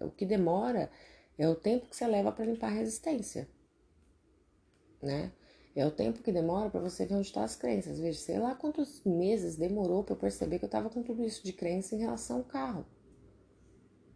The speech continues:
né? E demorou o quê? Oito meses pra eu perceber em relação ao meu namorado, né? O que eu queria manifestar. Demorou oito meses pra eu me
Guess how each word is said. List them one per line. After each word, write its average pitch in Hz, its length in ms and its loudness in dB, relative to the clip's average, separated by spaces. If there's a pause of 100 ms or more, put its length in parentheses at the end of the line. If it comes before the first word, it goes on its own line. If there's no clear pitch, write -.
(380)
né? 156 300 -4 (920)
E 165 380 4
demorou 175 480 6
o 226 40 0
quê? 151 180 2
Oito 202 400 4
meses 254 640 2
pra - 240 0
eu 208 80 4
perceber 180 640 0 (200)
em 160 40 -4
relação 156 580 -2
ao 139 160 -4
meu 139 160 -4
namorado, 147 800 -2
né? 143 160 -4
O 156 160 -6 (300)
que 147 60 -6
eu 143 40 -6
queria 143 300 -2
manifestar. 190 680 -6 (1080)
Demorou 196 540 4
oito 202 420 4
meses 202 720 -2 (1400)
pra 185 140 2
eu 202 120 4
me 208 220 4